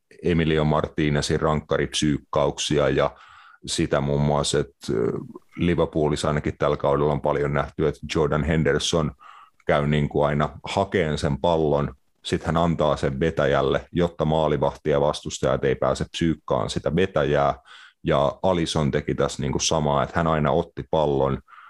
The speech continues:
ja kävi blessaamassa pallon ja <laughs> antoi sen sit Liverpoolin laukoille, niin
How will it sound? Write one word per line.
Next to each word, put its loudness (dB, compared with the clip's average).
ja 0
kävi 0
blessaamassa 0
pallon 2
ja 2
<laughs> -4
antoi 2
sen -2
sit -2
Liverpoolin 0
laukoille, 2
niin 0